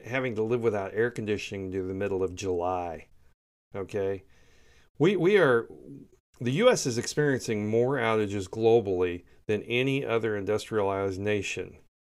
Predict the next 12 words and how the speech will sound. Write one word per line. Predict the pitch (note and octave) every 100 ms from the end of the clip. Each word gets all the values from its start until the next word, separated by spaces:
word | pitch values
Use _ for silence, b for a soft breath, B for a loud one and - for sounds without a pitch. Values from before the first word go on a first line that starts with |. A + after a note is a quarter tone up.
| - b b b -
And | A2+
about | B2 B2
seventy | - D#3+ E3+ F#3+
percent | D#3 B2+ - D3+
of | A#2
our | G#2+
grid | G2 G#2+ A#2+ A2+ F#2 -
is | G#2 F#2
nearing | G#2 A2+ G#2+ A2
end | A2+ A#2 A2
of | F#2+
life, | F#2+ G2 G2+ E2+ -